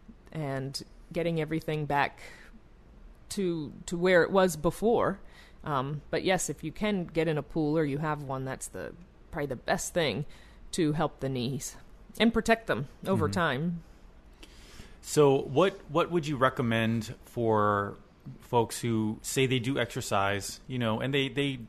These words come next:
Speaker 2: do it safely, um, but what would be a good, like, post-workout routine if you have bad knees, you know, and you do an exercise, you do work out, and,
Speaker 1: Mm-hmm.
Speaker 2: you know, you kinda wanna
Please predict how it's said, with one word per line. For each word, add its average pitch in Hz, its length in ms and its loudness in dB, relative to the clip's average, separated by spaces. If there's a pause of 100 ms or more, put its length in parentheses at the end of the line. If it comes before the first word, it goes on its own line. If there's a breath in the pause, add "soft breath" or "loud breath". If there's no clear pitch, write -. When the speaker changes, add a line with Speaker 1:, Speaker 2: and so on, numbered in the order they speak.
(540 loud breath)
Speaker 2:
do 143 220 4
it 151 100 2
safely, 117 560 2 (580 soft breath)
um, 104 560 4 (140)
but 120 340 4
what 151 180 2
would 175 140 4
be 151 120 4
a 135 40 6
good, 120 360 6
like, 104 320 2 (220)
post-workout 107 1160 -2 (340 loud breath)
routine 101 720 -4 (340 soft breath)
if - 160 -8
you 120 80 -4
have 117 260 -4
bad 104 240 4
knees, 101 540 -4 (200)
you 107 120 -6
know, 101 240 -4
and 107 260 -2
you 104 140 -4
do 135 180 -6
an 131 80 -6
exercise, 104 680 -6
you 113 160 -6
do 123 140 -6
work 110 200 -2
out, 92 320 -4
and, 202 220 4
Speaker 1:
Mm-hmm. 196 140 6
Speaker 2:
you 202 40 0
know, 220 80 2
you 208 140 -8
kinda 113 240 -2
wanna 104 360 0